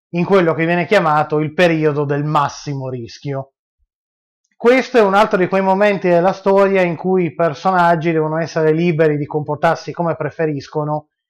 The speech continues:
e ai giocatori deve essere data la massima libertà su come approcciare il finale della storia. Per aumentare al massimo il dramma, gli eroi dovrebbero essere messi nella condizione di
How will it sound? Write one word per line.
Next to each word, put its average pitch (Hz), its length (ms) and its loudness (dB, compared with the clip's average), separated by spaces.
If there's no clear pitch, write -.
e 180 120 2
ai 175 100 4
giocatori 175 480 0
deve 151 180 0
essere 156 240 -2
data 160 300 2
la 147 100 2
massima 170 520 0
libertà 151 640 -2
su - 180 -12
come 160 240 -2
approcciare 147 720 -2
il 135 140 -8
finale 139 340 -8
della 123 160 -12
storia. 127 520 -10
Per 226 180 4
aumentare 220 720 4
al 156 140 2
massimo 147 640 -2
il 139 140 -6
dramma, 151 840 2
gli 170 280 -2
eroi 190 360 6
dovrebbero 170 460 2
essere 165 420 0
messi 165 360 -4
nella 147 200 -4
condizione 160 1300 -2
di 165 600 -4